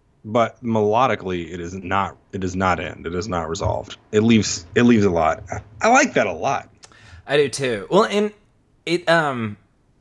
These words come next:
Speaker 2: it ha-, it, it, it looks a lot like surrender. Like, basically, he's releasing all the things that he never had control of.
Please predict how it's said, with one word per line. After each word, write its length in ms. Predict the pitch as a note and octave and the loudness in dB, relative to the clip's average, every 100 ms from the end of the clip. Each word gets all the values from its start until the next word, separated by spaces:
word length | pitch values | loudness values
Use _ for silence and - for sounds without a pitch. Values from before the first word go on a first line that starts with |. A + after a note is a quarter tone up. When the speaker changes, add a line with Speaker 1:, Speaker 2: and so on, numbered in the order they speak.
| - - - | -20 -20 0
Speaker 2:
it 100 | - | 2
ha-, 140 | E3 - | 2 -2
it, 140 | E3+ E3+ | -6 0
it, 160 | E3+ E3+ | 0 2
it 80 | E3 | 2
looks 200 | F#3+ - | 2 2
a 60 | |
lot 240 | F3+ D#3+ C#3 | 2 2 2
like 400 | C3+ C3 - - _ _ _ | 0 0 -8 -20 _ _ _
surrender. 600 | - - D3 C#3+ C#3 D#2 A2+ | -10 -4 0 0 -2 -6 0
Like, 260 | C#3+ C3+ | 0 2
basically, 300 | C#3+ D#3 E3 | 0 2 0
he's 160 | C#3 C3 | 0 -2
releasing 420 | B2 A#2 B2 C#3 | -2 -2 -2 -2
all 100 | A#2+ | -2
the 100 | A2+ | -2
things 200 | A2 A#2+ | -4 -6
that 100 | A2 | -6
he 80 | A2 | -6
never 240 | A#2+ A2 G#2+ | -4 -2 -2
had 180 | G#2 | -2
control 380 | G2+ F#2+ G#2 G#2 | -6 -10 -8 -8
of. 240 | - - | -10 -14